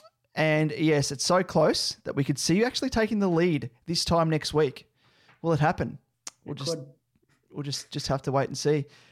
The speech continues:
Speaker 1: And, uh, like you mentioned as well, I guess the, the main difference, and we spoke of it last week as well, between both of our trades was I went down the Brodie path and we, you went down the Caldwell path. So it's a bit of a sliding doors 'cause I was
Speaker 2: Mm.
Speaker 1: very close to getting Caldwell in, but that extra cash, um, just appealed to me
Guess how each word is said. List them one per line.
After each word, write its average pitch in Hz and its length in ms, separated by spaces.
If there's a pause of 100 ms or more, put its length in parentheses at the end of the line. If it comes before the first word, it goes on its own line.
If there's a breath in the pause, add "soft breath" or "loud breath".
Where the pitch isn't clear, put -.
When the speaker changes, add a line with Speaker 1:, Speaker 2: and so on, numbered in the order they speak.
Speaker 1:
And, 156 220
uh, 156 140
like 190 220
you 196 60
mentioned 165 280
as 139 80
well, 156 160
I 147 80
guess 180 220
the, 147 200
the 147 80
main 151 220
difference, 143 560 (220 soft breath)
and 139 100
we 147 80
spoke 156 240
of 151 80
it 117 80
last 131 240
week 143 120
as 135 120
well, 131 180
between 139 400
both 135 240
of 147 80
our 135 100
trades 135 400
was 135 260 (580 loud breath)
I 143 80
went 165 180
down 170 180
the 156 60
Brodie 156 340
path 196 380
and 151 100
we, 139 140
you 147 220
went 156 180
down 147 160
the 143 80
Caldwell 143 400
path. 135 300
So 143 100
it's 131 80
a 160 60
bit 202 80
of 196 60
a 185 40
sliding 160 340
doors 147 260
'cause 151 120
I 147 60
was 143 120
Speaker 2:
Mm. 135 40
Speaker 1:
very 165 280
close 165 320
to 160 60
getting 151 160
Caldwell 156 400
in, 226 140 (420 soft breath)
but 143 220
that 135 180
extra 151 260
cash, 147 520 (100)
um, 131 420
just - 200
appealed 147 320
to 156 80
me 160 180